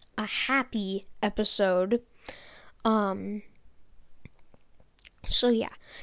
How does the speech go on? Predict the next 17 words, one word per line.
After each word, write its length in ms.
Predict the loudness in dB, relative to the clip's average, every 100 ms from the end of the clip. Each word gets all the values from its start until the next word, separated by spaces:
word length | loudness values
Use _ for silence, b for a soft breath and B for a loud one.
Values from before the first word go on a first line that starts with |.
| 4
there 220 | 8 8
have 220 | 8 4
literally 640 | 4 4 8 8 8 8 6
been 300 | 6 4 2
days 680 | 4 6 6 4 2 -2 -10 -20 -20 -20 -6
where 140 | 2 4
I 120 | 6
get 260 | 6 2 4
no 260 | 6 6
plays. 580 | 4 -2 -4 0 0 0 -6 _ -20 -20 -20 -20 _
Others, 680 | 6 8 8 8 6 4 2 2
I 140 | 4
get 280 | 6 6 4
thirty 600 | -2 -8 -2 -2 -2 -4
plays. 640 | -2 -2 -6 -4 -2 -2 -4 -16 _ _ _ -20 _ -20 _ _ -20 _ _ -6 0
It, 200 | 2 0 B B B B B B B
it's 180 | -8